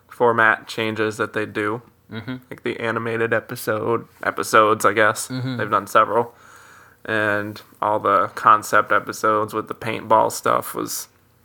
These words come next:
Speaker 1: some of the best comedic episodes of modern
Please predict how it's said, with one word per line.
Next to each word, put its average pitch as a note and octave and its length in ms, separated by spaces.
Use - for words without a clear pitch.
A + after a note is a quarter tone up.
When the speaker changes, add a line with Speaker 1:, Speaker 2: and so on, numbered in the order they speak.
Speaker 1:
some A#2+ 200
of A2+ 60
the A2 60
best A2+ 280
comedic A2+ 440
episodes A2 600
of - 320
modern B1+ 520